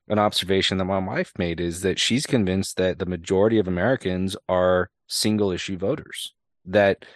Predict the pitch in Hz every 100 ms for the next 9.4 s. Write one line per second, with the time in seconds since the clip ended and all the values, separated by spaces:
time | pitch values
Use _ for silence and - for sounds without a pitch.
0 | - _ - 117 117 - 117 104 101 110
1 | 98 101 90 92 101 98 104 131 - 82
2 | 73 - - - 104 92 98 101 110 127
3 | 117 92 101 107 101 92 - 98 113 135
4 | 143 117 - 85 76 _ - 95 95 92
5 | 85 78 - _ _ 101 104 113 123 131
6 | 127 123 113 104 98 80 76 90 95 101
7 | 92 85 - 131 131 135 131 127 127 123
8 | 120 120 113 _ _ - 101 90 90 101
9 | 101 101 101